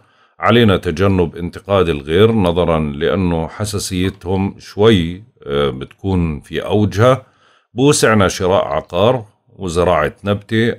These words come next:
آم، أو شجيرة، الانتباه أكثر لأطفالنا وقضاء وقت ممتع في البيت.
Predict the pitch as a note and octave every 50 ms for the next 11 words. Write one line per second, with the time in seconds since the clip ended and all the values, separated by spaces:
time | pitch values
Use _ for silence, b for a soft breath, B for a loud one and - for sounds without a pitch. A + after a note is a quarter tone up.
0 | _ - - - F#2 E2+ D2+ C#2+ C#2+ C2 A#1 A#1 G#1+ - - _ _ - - G2+
1 | F#2+ F2+ D#2+ - - E2 C#2+ E2 F2 G2+ G#2+ F#2+ F#2 G2+ G#2+ A2 F#2+ F2 E2 D2
2 | C#2+ D2+ D2+ - F2 D#2 F#2 F2+ E2 C2+ F#2 F2+ - - F#2+ D#2+ D#2 D2 A#1+ A#1
3 | - - _ - A2+ A#2 A#2 A2+ A2+ A2 G#2+ F2+ - - F#2 E2 G#2 G#2 F#2+ -
4 | - D#2+ F#2+ G2 - - _ _ - F2 F2 E2+ D#2+ - F2+ E2+ E2+ F2 E2 -
5 | - B2+ A2 E2 F2 D#2 C#2+